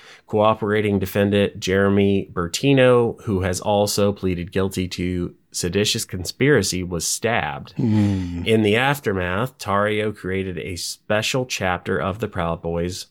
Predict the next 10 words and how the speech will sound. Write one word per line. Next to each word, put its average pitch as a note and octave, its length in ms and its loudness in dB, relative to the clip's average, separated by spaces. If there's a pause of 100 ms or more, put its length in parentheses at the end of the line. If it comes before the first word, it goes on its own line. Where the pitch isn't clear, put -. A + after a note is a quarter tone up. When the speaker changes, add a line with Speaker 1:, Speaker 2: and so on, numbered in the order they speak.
Speaker 1:
known A2+ 400 6
as G2 300 -2
the F2+ 380 -2
Ministry B2+ 680 2
of F#2+ 160 -4
Self-Defense. - 920 -2 (280)
Beginning G#2 400 2
after G2+ 360 -2
December F2 360 -2
nineteenth, F2 540 -2